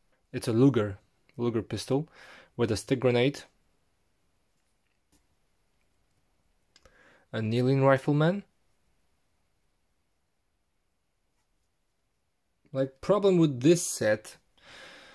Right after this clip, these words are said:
is also, uh, proportions,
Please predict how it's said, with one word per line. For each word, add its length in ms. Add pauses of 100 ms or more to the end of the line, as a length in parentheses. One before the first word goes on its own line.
(920)
is 520
also, 640 (280)
uh, 80
proportions, 840